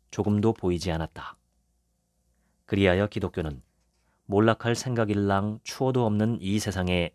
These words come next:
적응하는 것이야말로 자기네의 임무라고 생각하기에 이르렀다. "신의 왕국이 오지 않는다면 이 세상에 신의 왕국을 건설하자." 그것이 교회의 임무였다.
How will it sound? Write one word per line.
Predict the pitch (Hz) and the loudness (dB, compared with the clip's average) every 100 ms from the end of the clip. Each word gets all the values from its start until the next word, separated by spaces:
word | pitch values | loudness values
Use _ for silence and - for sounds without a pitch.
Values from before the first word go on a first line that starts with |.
| - | -10
적응하는 | - 95 107 104 107 | -4 -2 0 2 0
것이야말로 | 95 104 104 82 80 67 - _ _ _ _ _ | 0 0 0 0 0 -6 -12 _ _ _ _ _
자기네의 | - 98 107 107 110 117 | -2 0 2 4 4 0
임무라고 | 101 101 110 98 80 80 73 - _ | 0 0 2 2 0 -2 -4 -10 _
생각하기에 | - - 123 120 101 85 82 85 | -14 -6 -4 -4 -6 -4 -2 -2
이르렀다. | 85 90 87 80 80 - - _ _ _ _ _ _ _ _ _ _ _ _ _ _ _ _ _ _ | -2 -2 -4 -4 -10 -12 -14 _ _ _ _ _ _ _ _ _ _ _ _ _ _ _ _ _ _
"신의 | - 131 127 | -2 2 4
왕국이 | 113 90 92 92 104 | 4 2 0 0 2
오지 | 87 95 | 2 0
않는다면 | 92 92 90 82 71 69 _ _ _ _ _ | 0 0 -2 -4 -6 -12 _ _ _ _ _
이 | - 104 | -2 0
세상에 | 104 101 98 90 82 - | 0 -2 0 0 -2 -4
신의 | - - 131 123 | -8 -2 0 2
왕국을 | 98 87 85 90 95 | 2 0 0 0 0
건설하자." | - 82 90 82 78 - - _ _ _ _ _ _ _ _ _ _ _ _ _ _ _ | -2 -6 -4 -6 -6 -10 -14 _ _ _ _ _ _ _ _ _ _ _ _ _ _ _
그것이 | 98 85 - 71 - _ _ - | -2 -2 -2 -8 -12 _ _ -4
교회의 | 101 98 98 101 104 | 2 4 4 2 -2
임무였다. | 92 90 85 - 76 - | -2 -2 -2 -6 -14 -14